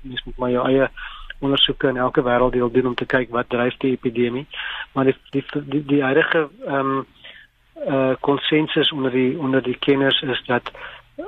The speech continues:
indien 'n mens, indien daar asymptomatiese oordrag plaasvind, eh, is dit nie, speel dit nie 'n groot rol in die, in die, ehm,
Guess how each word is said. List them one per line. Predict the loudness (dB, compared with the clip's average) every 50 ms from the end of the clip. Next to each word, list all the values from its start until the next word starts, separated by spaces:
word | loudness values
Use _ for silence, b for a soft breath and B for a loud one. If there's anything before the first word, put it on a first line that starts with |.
| -2
indien | 2 2 4 4 4 4 4 4 4 2 2 0 -2 -2 -2
'n | 0 2
mens, | 2 2 2 0 -2 -4 -4 -2 -2
indien | 0 2 2 2 4
daar | 4 2 4
asymptomatiese | 4 2 2 2 0 -4 -4 -6 -6 -2 0 0 0 0 -2 -6 -4 -4 -2 0
oordrag | 0 0 2 2 0 0 0 _
plaasvind, | 0 2 4 4 4 2 -2 -4 -6 -14 -16 -20 _ _ _ _ _ _ _ b b b b _
eh, | -6 -4 -4 -4 -4
is | -4 -4 -2 -2 0
dit | -2 0 2
nie, | 2 2 4 2 0
speel | -2 0 2 2
dit | 2 2
nie | 0 0
'n | 0
groot | 0 0 0 2 4 6 4 4 4
rol | 2 2 4 4 4 2 0 -4 _ B B B B B B B _ -2
in | 0 2 2 2
die, | 2 2 2 4 4 2 0 0 -4 -6 -6 -4
in | -2 0
die, | 2 2 2 4 2
ehm, | 2 0 0 -2